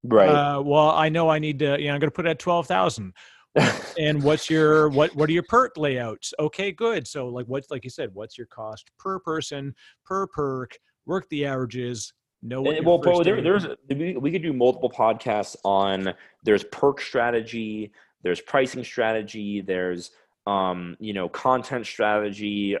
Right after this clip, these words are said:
Speaker 1: uh, site layout, mobile optimization. Um, there are a couple of different things around brand validity and borrower validity and how you're going to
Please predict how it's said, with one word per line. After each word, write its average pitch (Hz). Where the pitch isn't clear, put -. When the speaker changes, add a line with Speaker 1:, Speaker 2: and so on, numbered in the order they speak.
Speaker 1:
uh, 82
site 123
layout, 104
mobile 107
optimization. 98
Um, 92
there 98
are 92
a -
couple -
of 104
different 98
things 95
around 90
brand 131
validity 113
and 87
borrower 107
validity 101
and 90
how 101
you're 95
going 95
to 87